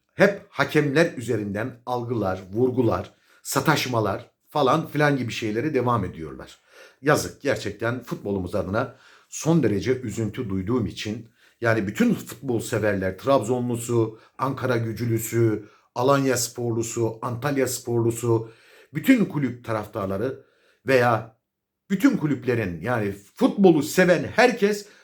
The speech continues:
o akşam iki büyük kulüpten beş yüz milyon euro harcayarak takım kurmuş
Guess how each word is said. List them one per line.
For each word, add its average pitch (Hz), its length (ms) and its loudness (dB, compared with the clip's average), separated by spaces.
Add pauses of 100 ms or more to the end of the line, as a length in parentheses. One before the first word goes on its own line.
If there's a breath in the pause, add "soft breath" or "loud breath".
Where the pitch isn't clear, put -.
(180 soft breath)
o 185 100 6
akşam 139 420 2 (680)
iki 160 380 -4
büyük 196 280 4
kulüpten 151 640 2 (160)
beş 262 360 6
yüz 202 220 -4
milyon 196 500 0
euro 190 140 2
harcayarak 165 640 2
takım 190 280 -2
kurmuş 156 500 -4